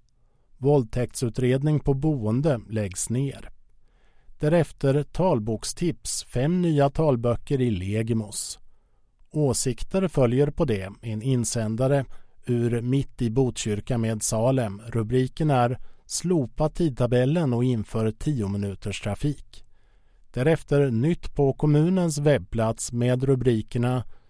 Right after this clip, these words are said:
"Nu öppnar Brotorp vård- och omsorgsboende."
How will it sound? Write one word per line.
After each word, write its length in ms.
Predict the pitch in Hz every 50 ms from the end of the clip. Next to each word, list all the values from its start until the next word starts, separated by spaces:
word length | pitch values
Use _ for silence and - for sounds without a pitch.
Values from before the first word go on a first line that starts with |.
| - _ _
"Nu 280 | - 117 143 170 185 185
öppnar 500 | 170 165 147 - - - 139 143 147 147
Brotorp 640 | 127 113 127 139 160 170 - - - 143 131 120 107 -
vård- 400 | 98 107 117 131 147 147 143 147
och 80 | 143
omsorgsboende." 1080 | 143 123 104 95 - 113 104 101 95 - - 98 101 101 104 123 143 143 143 123 101